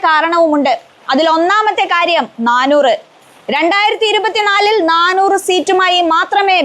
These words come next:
ബി ജെ പി അധികാരത്തിൽ കയറൂ എന്നായിരുന്നു. തീർന്നില്ല, മോദി തരംഗം ഊട്ടി ഉറപ്പിക്കാൻ മോദി കാ പരിവാർ. അങ്ങനെ മൊത്തത്തിൽ പത്ത് വർഷത്തെ ഭരണകാര്യങ്ങളിൽ അയോധ്യയെ ഉയർത്തി കാണിച്ചുകൊണ്ടൊക്കെയാണ് ബി ജെ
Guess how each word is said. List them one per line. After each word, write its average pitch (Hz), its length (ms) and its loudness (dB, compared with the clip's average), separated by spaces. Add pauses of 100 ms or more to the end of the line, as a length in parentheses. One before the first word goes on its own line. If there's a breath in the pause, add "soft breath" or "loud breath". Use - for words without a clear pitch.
ബി 311 80 0 (140)
ജെ 349 180 0
പി 339 60 -2 (100)
അധികാരത്തിൽ 339 520 0 (120)
കയറൂ 320 340 2 (240)
എന്നായിരുന്നു. 285 480 0 (600)
തീർന്നില്ല, 381 440 2 (420)
മോദി 392 320 2 (120)
തരംഗം 392 380 0 (140)
ഊട്ടി 415 340 0
ഉറപ്പിക്കാൻ 370 520 0 (220)
മോദി 302 320 2 (120)
കാ 302 80 2 (100)
പരിവാർ. 269 360 0 (480)
അങ്ങനെ 453 220 0 (120)
മൊത്തത്തിൽ 427 460 -2 (140)
പത്ത് 349 320 -2
വർഷത്തെ 392 420 -2 (120)
ഭരണകാര്യങ്ങളിൽ 349 840 0 (240)
അയോധ്യയെ 359 640 0 (160)
ഉയർത്തി 370 380 0
കാണിച്ചുകൊണ്ടൊക്കെയാണ് 330 920 -2 (240)
ബി 302 140 0 (160)
ജെ 381 80 2